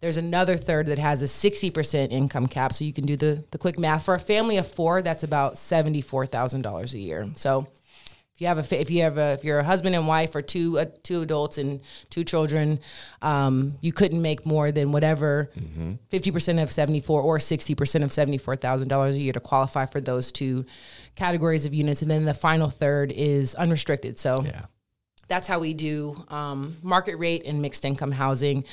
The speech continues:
Speaker 1: Uh, we have a senior facility, uh, called Nobility Point that opened last February. You have to be sixty-two or older to live there.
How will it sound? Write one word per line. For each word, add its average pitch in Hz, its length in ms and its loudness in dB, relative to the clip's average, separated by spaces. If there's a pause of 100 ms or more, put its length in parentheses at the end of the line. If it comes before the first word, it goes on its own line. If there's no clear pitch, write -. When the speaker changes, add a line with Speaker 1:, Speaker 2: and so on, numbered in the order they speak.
(480)
Speaker 1:
Uh, 147 320 0
we 170 100 2
have 165 200 4
a 156 40 2
senior 226 340 2
facility, 170 880 -2
uh, 147 300 2
called 151 240 0
Nobility 147 460 0
Point 139 380 -4
that 147 120 0
opened 139 580 0
last 147 680 0
February. 139 640 2 (220)
You 160 80 2
have 151 80 2
to 143 60 -8
be 151 60 -2
sixty-two 156 460 -2
or 135 100 2
older 143 240 2
to 147 80 2
live 143 200 2
there. 139 340 2